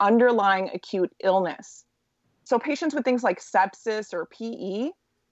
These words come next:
these patients require focus on treating the underlying condition, which was likely the cause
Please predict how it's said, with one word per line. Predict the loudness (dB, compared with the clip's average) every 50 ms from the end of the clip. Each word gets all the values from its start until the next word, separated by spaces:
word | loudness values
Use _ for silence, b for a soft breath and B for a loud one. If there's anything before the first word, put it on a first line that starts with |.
| _ _ _ _ -4
these | 0 0 0 0 0
patients | -2 -2 -2 0 0 0 -2 -2 0 -2
require | -2 -2 0 0 0 0 0
focus | 0 2 2 2 2 2 0 0 0 -2 -2 -6 -16 _ -4
on | 0 0 0 0 0 -4
treating | -8 -6 -2 0 0 2 0
the | 0 0 0
underlying | 0 2 2 2 2 2 0 -2
condition, | -4 -6 -4 -2 -2 -4 -4 -6 -12 -12 -14 -20 _ _ _ _ _ _ _ _ _ -12
which | -8 -2 0
was | 0 2 2
likely | 2 2 4 4 4
the | 2 2
cause | -2 -4 -2 2 4 4 4 4 2 0 -4 -12 -20